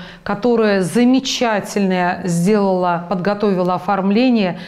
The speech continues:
всей нашей группы. Она подготовила и флажки с моими, фа-, с, с моей фотографией, и бейсболки, и значки.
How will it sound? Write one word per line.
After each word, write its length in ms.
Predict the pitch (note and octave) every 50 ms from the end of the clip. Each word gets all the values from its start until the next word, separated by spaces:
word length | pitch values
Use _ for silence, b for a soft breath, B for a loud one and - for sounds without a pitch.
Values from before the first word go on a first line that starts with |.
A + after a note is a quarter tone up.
| B B B
всей 320 | - - - A#3+ A#3+ A#3+
нашей 400 | A3 G#3+ G#3 G#3 G#3 - A#3 A3+
группы. 420 | F#3 E3+ G3+ G3 G3 F3+ F#3+ -
Она 220 | F#3+ F3+ F#3 F#3+ F#3
подготовила 640 | - F#3+ F3 E3+ F#3+ F#3+ F#3+ G#3 G3 F#3 F3+ F#3 F#3
и 80 | A3+ A#3+
флажки 600 | A3+ A3+ A#3 B3+ B3 - - - - - A3 G#3+
с 140 | G#3+ G#3+
моими, 420 | G3+ G3+ G3+ G3 F#3+ G3 G3 F#3+ F#3+ F#3+ B B B B B B
фа-, 240 | - G3+ G3 F#3+ F#3
с, 120 | F#3 -
с 320 | G3+ G3+ G3 F#3 F3 - F#3
моей 240 | G3 G3 G3+ G3 F#3+
фотографией, 920 | - - - - F#3+ F3+ F3+ F#3 F3+ F3 F3 F3 - F#3 F3+ F3 F3 F3 F3 F3 F3 B B B B B B B B -
и 340 | G#3+ A3 A3 A3 G#3+ G#3 G3
бейсболки, 1120 | F3+ A#3+ C4 A3+ G3 G3+ F3+ F#3 G#3+ A#3+ A#3+ A3+ G3+ - - - G3+ F#3+ F3+ F3 G3+ A3
и 100 | - A#3
значки. 800 | A#3+ G3 F#3+ B3 A#3+ A#3 A#3 - - - - G#3 G#3 G3+ F#3+ E3+